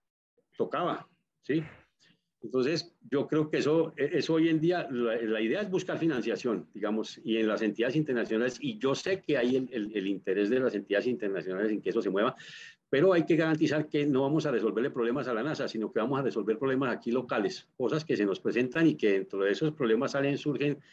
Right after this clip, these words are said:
temáticas estadísticas que a usted le toca hacer unos cálculos de unas esperanzas condicionales, no sé qué, o cualquier cosa, lo que ocurra. Eso, eso, digamos, hay que ir y presentarlo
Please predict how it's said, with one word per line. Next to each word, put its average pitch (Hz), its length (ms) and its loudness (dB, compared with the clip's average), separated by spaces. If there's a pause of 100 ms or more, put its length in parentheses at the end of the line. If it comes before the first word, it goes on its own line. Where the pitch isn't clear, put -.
(300)
temáticas 110 540 0
estadísticas 117 640 0
que - 80 -8
a 104 40 -2
usted 120 180 0
le 135 100 2
toca 147 220 0
hacer 135 180 2
unos 135 380 2
cálculos 135 340 0
de 110 60 4
unas 139 140 2
esperanzas 110 440 -2
condicionales, 107 640 0
no 127 140 0
sé 101 140 -2
qué, 120 160 -2
o 131 200 0
cualquier 131 380 -4
cosa, 147 220 0 (340)
lo - 140 -10
que 98 160 0
ocurra. 117 440 2 (2000)
Eso, 151 520 0
eso, 165 420 0
digamos, 139 640 0 (420)
hay 123 180 -2
que 160 140 2
ir 143 220 2
y 151 60 6
presentarlo 143 920 2